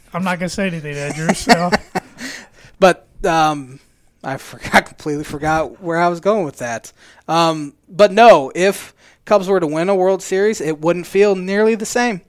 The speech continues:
Speaker 1: Yeah. Yeah, no doubt. But it'll be interesting to see what this, uh, how this transpires, because you missed your Booker prediction.
Speaker 2: I did.
Speaker 1: You thought by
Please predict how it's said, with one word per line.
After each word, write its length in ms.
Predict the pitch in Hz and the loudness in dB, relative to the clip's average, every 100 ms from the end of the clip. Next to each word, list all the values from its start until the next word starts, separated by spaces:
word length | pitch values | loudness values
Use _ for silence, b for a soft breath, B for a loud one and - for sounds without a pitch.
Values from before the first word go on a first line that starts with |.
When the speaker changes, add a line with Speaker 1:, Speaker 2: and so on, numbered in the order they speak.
| _ | _
Speaker 1:
Yeah. 180 | 214 156 - - b b b b b b | -6 -6 -8 -20 b b b b b b
Yeah, 240 | 185 143 - 202 185 175 - | -8 -8 -12 -16 -16 -14 -6
no 160 | 185 | -4
doubt. 260 | 156 139 139 _ | -4 -8 -12 _
But 300 | - 156 151 - B B | -10 -10 -10 -20 B B
it'll 120 | 240 320 | -4 0
be 120 | 277 | 0
interesting 400 | 294 240 214 190 | 2 0 0 -4
to 40 | |
see 160 | - 202 | -2 -2
what 200 | 190 180 | -2 -4
this, 320 | 190 170 - | -6 -6 -8
uh, 180 | 175 160 208 | -8 -8 -12
how 160 | - 196 | -4 -4
this 80 | 170 | -4
transpires, 640 | - 175 - 170 196 170 | -4 -6 -4 -4 -2 -4
because 200 | - 170 | -8 -2
you 100 | 214 | 0
missed 220 | 226 220 | 0 -2
your 100 | 202 | -6
Booker 260 | 170 202 185 | -4 -4 -4
prediction. 480 | 175 175 226 226 - B B B 131 | -4 -4 -4 -6 -8 B B B -2
Speaker 2:
I 40 | |
did. 200 | 139 180 | 4 6
Speaker 1:
You 60 | 147 | 6
thought 260 | 196 190 | 2 2
by 240 | 175 170 | 0 -4